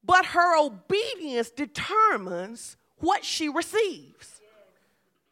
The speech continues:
So a lot of people are saved, but you don't live in overflow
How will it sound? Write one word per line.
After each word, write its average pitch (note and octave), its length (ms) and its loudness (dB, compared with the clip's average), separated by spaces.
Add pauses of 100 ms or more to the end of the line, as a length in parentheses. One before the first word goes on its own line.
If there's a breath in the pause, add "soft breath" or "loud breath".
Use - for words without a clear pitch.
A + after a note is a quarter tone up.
(2500 loud breath)
So E4 680 2 (180)
a D#4 100 8
lot F#4+ 380 2
of - 100 -12
people D#4 460 -2
are A#3 160 0
saved, A#3+ 1000 -4 (580 soft breath)
but F4+ 240 0
you G4+ 120 2
don't F#4+ 260 4
live E4+ 180 -2
in C#4+ 200 -2
overflow C#4 880 2